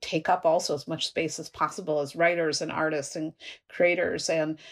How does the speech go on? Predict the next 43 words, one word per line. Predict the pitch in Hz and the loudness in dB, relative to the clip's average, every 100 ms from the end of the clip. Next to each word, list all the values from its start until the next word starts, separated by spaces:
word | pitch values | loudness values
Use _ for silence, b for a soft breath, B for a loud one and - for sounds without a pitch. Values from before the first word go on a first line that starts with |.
| B | B
I | - | 0
think | 254 294 | 2 4
sometimes | 294 285 269 | 4 4 4
for | 240 | 4
women, | 202 208 202 | 4 2 2
it's, | 170 - | 0 0
it's | - 175 | -2 -4
very | - 185 175 | 0 2 2
hard | - 190 | 0 0
for | 185 | 0
us | 165 - | -2 -2
to | 156 | -6
do | 160 160 | -4 -2
that. | 139 - - B B - | 0 -2 -6 B B 2
And | 175 165 170 190 | 8 8 8 2
learning | 185 214 208 | 2 2 0
how | 190 175 | 2 2
to | 160 | 2
say, | - 165 147 b _ - | 4 4 4 b _ 0
"Nope, | 165 254 - | 4 4 2
I | 165 | -2
need | 160 190 | -2 -2
my | 190 | -2
space. | 185 - 180 165 - | -4 -2 0 0 -2
I | |
need | 160 151 | -6 -6
to | 143 | -8
take | - 175 170 | -6 -4 -4
up | - | -6
space. | - 170 151 143 - | -2 0 0 -2 -6
I | 156 | -6
am | 143 | -6
here. | 135 196 175 165 - | -8 -4 2 2 2
I'm | 160 151 | 0 -2
absorbing | 156 - 196 190 190 185 | -6 -4 2 2 2 0
all | 170 | 0
these | 165 160 | 0 2
ideas. | 165 165 160 156 151 | 2 2 0 0 0
I'm | 147 | -4
spitting | 143 - - 185 185 | -6 -4 -2 0 -2
them | 170 | 0
back | 160 143 156 | 0 -2 -2
out." | 160 156 | 0 -2